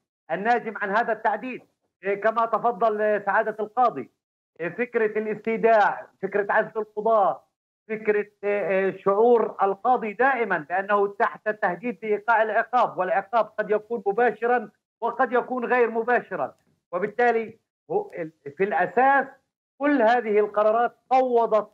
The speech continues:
من أي أساس موضوعي لوجود قضاء مستقل يثق فيه الناس، يفصل في الخصومات، ويؤمن العدالة، ويؤمن في الوقت نفسه الاستقرار.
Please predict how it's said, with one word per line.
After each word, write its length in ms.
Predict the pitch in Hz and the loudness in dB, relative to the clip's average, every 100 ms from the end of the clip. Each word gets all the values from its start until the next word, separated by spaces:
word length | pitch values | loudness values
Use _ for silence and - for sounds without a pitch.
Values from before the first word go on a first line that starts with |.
| _ - | _ -12
من 160 | 190 151 | -10 -2
أي 640 | 240 262 254 240 233 220 175 | 0 0 0 -4 -2 0 0
أساس 360 | 190 240 247 220 _ | 0 2 2 0 _
موضوعي 640 | 202 190 240 233 226 233 220 _ _ _ _ | -2 0 0 0 0 -4 -10 _ _ _ _
لوجود 600 | 196 196 180 240 247 240 | -2 -2 -2 0 0 0
قضاء 500 | - 196 226 233 170 | -2 2 4 2 0
مستقل 760 | 190 - 202 185 220 226 220 - _ _ _ | -6 -2 -2 0 2 2 -2 -12 _ _ _
يثق 380 | 202 226 220 220 - | -2 -2 -2 -6 -4
فيه 220 | 220 202 | 0 0
الناس، 400 | 202 220 214 214 - 202 | 0 2 2 2 -2 -2
يفصل 480 | 226 226 - 214 | -2 -2 -6 -4
في 60 | 208 | -4
الخصومات، 840 | 202 _ _ 214 214 220 214 214 _ _ _ - | -6 _ _ -2 0 2 2 -2 _ _ _ -2
ويؤمن 800 | 202 190 214 262 262 254 247 240 202 - _ _ _ - | 2 4 4 0 -2 -2 -2 -2 -8 -16 _ _ _ -6
العدالة، 760 | 202 190 196 226 247 233 240 233 | 0 2 2 4 4 4 2 2
ويؤمن 720 | 214 190 190 208 285 285 262 | 2 2 0 -2 -2 -4 -8
في 100 | - | -8
الوقت 380 | 233 233 - - | -2 -2 -2 -6
نفسه 540 | 226 - - 214 - | -6 -6 -4 -2 -2
الاستقرار. 800 | 220 208 - 208 220 247 180 - | -2 -4 -8 -6 0 2 0 -2